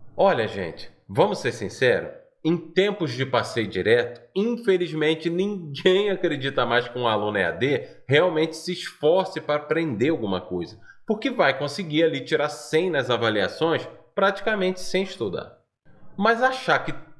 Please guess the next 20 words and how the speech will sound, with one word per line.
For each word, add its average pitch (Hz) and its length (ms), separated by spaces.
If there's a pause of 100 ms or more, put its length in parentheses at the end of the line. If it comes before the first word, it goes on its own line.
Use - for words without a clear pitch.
(100)
todos 131 520
os 117 120
alunos 104 400
E 104 40
A 101 100
D 90 220 (160)
fazem 120 500
isso 131 400
é 131 80
generalizar, 151 1300
porque - 280
eu, 180 260
por 151 180
exemplo, 117 540
não 190 200
só 143 320
não 113 300
faço, 156 380
como 151 240
sou - 360